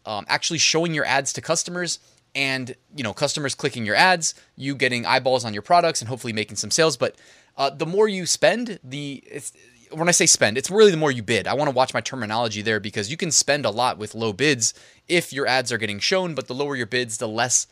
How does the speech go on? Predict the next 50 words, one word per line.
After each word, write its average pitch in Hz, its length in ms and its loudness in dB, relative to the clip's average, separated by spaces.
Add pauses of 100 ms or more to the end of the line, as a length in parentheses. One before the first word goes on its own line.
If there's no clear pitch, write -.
people 123 240 -4
are 113 60 0
gonna 104 160 -4
see 113 400 -2
your 101 160 -8
ads, 95 320 0
okay? 127 320 -2 (340)
So 143 240 2
it's 151 160 -6
not 190 180 0
just, - 300 0 (160)
um, 117 400 -2
how - 180 -6
much 175 280 -2
you're 147 100 -2
willing 151 240 -2
to 139 120 -2
spend 131 300 0
per 110 120 -6
click, - 320 -2
but 135 80 -6
it's - 100 -8
also 135 260 -2
your 113 300 -6
budget. 120 540 0 (420)
But 143 100 -2
I 151 60 4
did 165 380 -2
want 175 240 0
to 160 100 -6
mention 131 560 -4
a 107 80 -6
strategy 135 640 2
here, 110 400 -2 (580)
and 151 140 -2
that 269 120 2
is 226 180 -2
that 180 280 6
even 254 240 -6
if 302 180 -2
you, 180 600 -8
like, 156 260 -4 (140)
set - 260 4
up 214 160 0
your 165 160 0
ad 143 220 4
campaign 127 420 -4
and 117 100 -8
Amazon 151 440 -2
says, 120 260 0